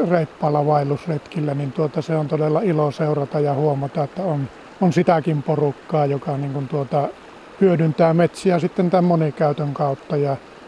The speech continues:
mutta todella on, on, on niitä, joilla ei ole sitä kumisaapasta eikä minkäännäköistä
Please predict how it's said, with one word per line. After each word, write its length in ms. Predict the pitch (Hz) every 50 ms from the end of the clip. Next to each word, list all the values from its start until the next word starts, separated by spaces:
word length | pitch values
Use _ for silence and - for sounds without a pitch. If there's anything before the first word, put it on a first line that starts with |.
| - -
mutta 200 | 180 - - 180
todella 480 | - 170 160 143 156 170 185 190 185 175
on, 300 | 175 170 170 165 175 - - -
on, 340 | 302 208 180 170 170 170 -
on 260 | - 233 175 165 165 160
niitä, 360 | 165 160 135 170 160 160 175 - - - - - - - - - - - - - -
joilla 280 | 170 160 156 160 185
ei 240 | 202 175 170 170 170
ole 100 | 160 156
sitä 340 | - - 175 160 160 151 127 - - - - - - - - -
kumisaapasta 840 | 202 175 180 175 165 - 190 175 170 151 180 165 - - 185 170 165
eikä 280 | 165 156 - 170 160 190 262
minkäännäköistä 840 | 196 170 165 - 180 165 160 156 160 147 170 151 - - 170 175